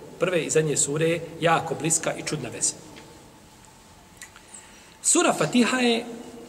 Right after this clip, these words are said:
nazvana kao šifa. I o tome smo govorili, da je šta? Ona koja je lijek. I kazali smo da su tome hadisi, ha, šta? Daif hadis.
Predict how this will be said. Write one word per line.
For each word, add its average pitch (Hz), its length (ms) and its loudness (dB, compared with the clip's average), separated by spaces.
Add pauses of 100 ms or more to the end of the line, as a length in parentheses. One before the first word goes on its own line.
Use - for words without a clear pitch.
(260)
nazvana 196 460 4
kao 190 440 4
šifa. 135 480 -2 (640)
I 160 60 2
o 143 60 4
tome 170 200 2
smo 156 180 2
govorili, 117 260 -2
da 139 80 0
je 147 100 4
šta? - 220 0 (720)
Ona 156 120 0
koja 151 180 2
je 143 60 2
lijek. 127 400 -4 (440)
I 240 80 -2
kazali 208 300 4
smo 151 100 -2
da 135 80 2
su - 140 0
tome 185 180 -2
hadisi, 147 440 -2
ha, 143 140 -2 (800)
šta? - 220 -4 (1300)
Daif 240 380 -2
hadis. - 460 -2